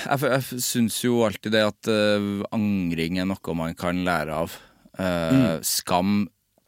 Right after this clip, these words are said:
Speaker 1: har ikke jeg klart å liksom finne noe positivt i.
Speaker 2: Nei.
Speaker 1: Fordi angring har jo en sånn, ja, en sånn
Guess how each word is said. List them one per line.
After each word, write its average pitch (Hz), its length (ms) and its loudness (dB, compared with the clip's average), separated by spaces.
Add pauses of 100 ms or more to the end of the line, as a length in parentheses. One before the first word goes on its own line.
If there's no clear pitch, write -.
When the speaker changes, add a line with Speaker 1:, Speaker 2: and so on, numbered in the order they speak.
(200)
Speaker 1:
har 71 420 -4
ikke 82 160 -2
jeg 82 80 -2
klart 78 320 -4
å 95 80 -2
liksom 87 240 -6
finne 87 560 -4
noe 82 160 -4
positivt - 480 -8
i. 101 140 -4 (340)
Speaker 2:
Nei. 131 60 4 (320)
Speaker 1:
Fordi 107 260 -2
angring 98 540 -2 (100)
har 87 160 2
jo 85 80 0
en 90 80 -2
sånn, 87 220 -4 (180)
ja, 95 140 0 (180)
en 95 80 -4
sånn 90 220 -4